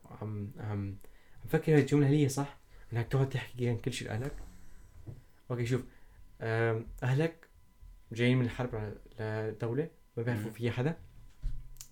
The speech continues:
Speaker 1: أم، ما عرفوا الأهلية. أم، وأولادهم عم بيروحوا على المدرسة، هن أغلبية يومهم بالبيت. أوكي؟ وابنهم عم بيجي من المدرسة، عم بيحكي ع-، عم بيحكي معهم، عم بيشرح لهم عن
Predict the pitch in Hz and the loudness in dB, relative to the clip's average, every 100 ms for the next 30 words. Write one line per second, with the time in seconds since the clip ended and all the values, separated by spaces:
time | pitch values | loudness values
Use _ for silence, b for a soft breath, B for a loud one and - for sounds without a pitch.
0 | - 113 110 107 107 104 98 b b b | -12 -4 -2 0 -2 -4 -6 b b b
1 | b b 107 113 117 139 120 113 139 175 | b b -4 -2 0 0 2 2 2 0
2 | b b b b b - - 113 110 110 | b b b b b -20 -10 -4 0 2
3 | 110 110 110 110 - - - - - - | 2 2 0 -2 -6 -14 -16 -14 -14 -4
4 | 120 120 117 113 127 131 117 120 117 117 | 2 2 2 2 4 6 4 4 2 4
5 | 123 131 139 135 117 110 113 131 135 131 | 4 4 2 2 0 0 0 2 4 4
6 | 120 107 104 98 - - _ _ - _ | 4 0 -2 -4 -6 -18 _ _ -20 _
7 | _ - - - _ - 113 160 196 b | _ -20 -20 -20 _ -12 -2 0 -2 b
8 | b b b b b b _ 131 156 196 | b b b b b b _ -2 4 8
9 | 202 160 131 165 190 135 110 113 113 160 | 10 10 10 8 10 10 8 6 4 4
10 | 117 147 - 127 120 - - 123 131 165 | 4 4 4 2 0 -4 -10 -4 0 2
11 | - 131 151 127 117 - - 135 - 170 | 4 6 6 4 0 -8 -6 -4 2 2
12 | 151 135 127 | 2 2 0